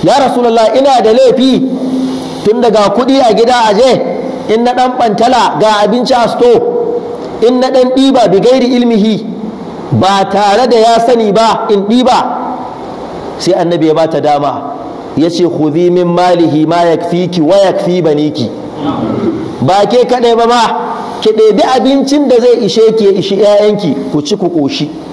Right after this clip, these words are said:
An gane ai? Daga cikin waɗanda annabi ya ba su dama na yaran naku green light, hada mata,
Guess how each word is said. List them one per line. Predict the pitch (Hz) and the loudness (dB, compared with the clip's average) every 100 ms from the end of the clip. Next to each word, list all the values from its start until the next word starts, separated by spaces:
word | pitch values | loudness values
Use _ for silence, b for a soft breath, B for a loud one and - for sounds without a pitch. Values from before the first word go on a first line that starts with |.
| - - - - - - - - - - - - - - - - - | -14 -14 -10 -8 -8 -8 -10 -10 -10 -10 -10 -10 -10 -10 -10 -10 -8
An | 160 180 | -4 0
gane | 196 180 | 2 2
ai? | 151 147 151 - - - 151 - | 0 0 -4 -6 -6 -6 -6 -4
Daga | - 180 208 | 0 0 0
cikin | 262 269 269 | 0 0 0
waɗanda | 320 277 240 226 | 2 2 2 2
annabi | 226 254 | 2 2
ya | 233 | 2
ba | 220 233 233 | 2 0 2
su | 202 | 0
dama | 220 220 220 226 214 - - - - | 2 2 2 0 0 -4 -8 -8 -4
na | 165 | 0
yaran | 240 220 214 | 2 2 2
naku | 202 202 196 | 2 2 0
green | 147 220 214 | 0 0 2
light, | 202 180 - - - - - - - - - - - - | 2 2 0 -4 -8 -8 -10 -12 -10 -10 -8 -8 -8 -4
hada | 214 233 | -2 0
mata, | 196 202 196 196 196 | 0 0 0 2 0